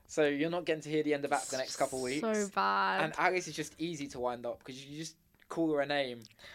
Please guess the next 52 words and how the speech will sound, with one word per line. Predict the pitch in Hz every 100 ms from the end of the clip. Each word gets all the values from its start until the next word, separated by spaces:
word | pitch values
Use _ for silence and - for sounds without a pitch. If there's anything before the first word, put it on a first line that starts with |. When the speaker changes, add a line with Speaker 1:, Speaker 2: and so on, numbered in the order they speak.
| - - _ -
Speaker 1:
or | 320
you | 320
just | 285 233
Speaker 2:
No. | 170
Speaker 1:
leave | 175
something | - 151 147
out, | 160 143
and | 427 -
she | -
gets | 185 -
<laughs> | -
so | - 170 196
wound | 190 180 170
up. | 165 143 - - - - _ _ - 135
But | 135
she, | 180
she's | 165 185 160
so | 180
funny | 160 160 143
to | 143
wind | 131 127
up, | 127 107
man. | 104 -
It's, | 117 143 - - - -
it | 147
actually | 143 175 -
brings | - 175 -
me | 139
joy | 143 139 139
sometimes | 127 120 117 113 104
to |
see | - 135
her |
wind. | 120 117 -
Because | 294 262 240 - 185
I | 175
Speaker 2:
Aw. |
Speaker 1:
can | 180 185
see | 220 220
when | 180
she | - 170
tries | 160 165 160
to | 151
wind | 156 143
me | 151
up, | 180 - - _ _ _ _ _ _ -
and | 147
I | 165
can | 202 190
just | -
laugh. | 135 127 160 160 - - _ _ _ - _ _ _ _ _ _ _ _ _ -
But | 143 113